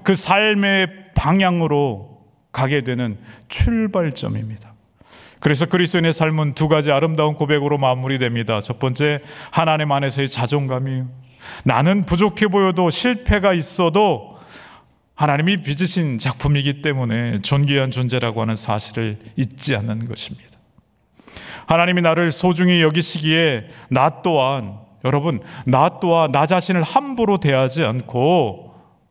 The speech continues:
이웃 또한 하나님의 형상으로 존귀하게 여기는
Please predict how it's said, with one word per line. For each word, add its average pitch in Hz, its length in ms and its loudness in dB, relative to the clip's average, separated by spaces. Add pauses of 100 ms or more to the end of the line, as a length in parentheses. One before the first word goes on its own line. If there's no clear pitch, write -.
(300)
이웃 214 340 2
또한 123 480 -2 (760)
하나님의 185 460 2
형상으로 185 840 2 (260)
존귀하게 165 1000 2
여기는 127 580 0